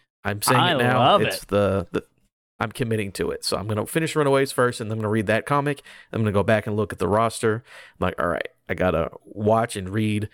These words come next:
Speaker 1: for this character, this character, this character." So I'm, I'm gonna be ready for Midnight Suns when it comes out.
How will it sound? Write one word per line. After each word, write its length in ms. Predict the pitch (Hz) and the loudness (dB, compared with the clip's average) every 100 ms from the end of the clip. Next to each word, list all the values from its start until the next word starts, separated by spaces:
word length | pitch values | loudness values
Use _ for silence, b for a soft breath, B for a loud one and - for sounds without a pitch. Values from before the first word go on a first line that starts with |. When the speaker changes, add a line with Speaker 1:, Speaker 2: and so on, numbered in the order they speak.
| b b | b b
Speaker 1:
for 200 | - 117 | 0 0
this 300 | 101 104 - | 2 0 0
character, 340 | 92 92 87 | -2 -2 -4
this 160 | 90 - | -4 -2
character, 280 | 90 87 | -4 -4
this 160 | - - | -6 -6
character." 340 | - - - | -6 -8 -8
So 140 | - - | -6 -4
I'm, 180 | 95 - | -6 -10
I'm 80 | - | -6
gonna 120 | 110 98 | -4 -2
be 80 | |
ready 180 | 95 95 | -2 -2
for 160 | - 98 | -4 -6
Midnight 300 | 90 - - | -4 -8 -8
Suns 180 | - - | -10 -10
when 60 | |
it 60 | - | -10
comes 200 | - - | -10 -10
out. 160 | - | -16